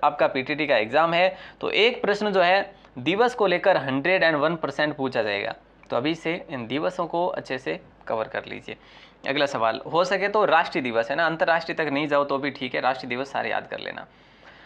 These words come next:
अगला क्वेश्चन, विश्व पर्यटन दिवस जो है ये कब मनाया जाता है, बताइए। तो विश्व पर्यटन दिवस जो है, ये आपका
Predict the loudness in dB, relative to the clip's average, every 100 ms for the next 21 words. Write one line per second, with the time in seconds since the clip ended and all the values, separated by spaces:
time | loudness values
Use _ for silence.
0 | -8 0 2 4 4 2 2 2 2 2
1 | 2 4 4 4 2 2 2 2 2 4
2 | 4 2 0 0 0 0 -2 -2 -2 -2
3 | -2 -6 -8 -8 -6 -4 -4 -4 -2 -2
4 | 2 0 0 -2 -2 -2 0 0 0 0
5 | 0 0 2 4 2 0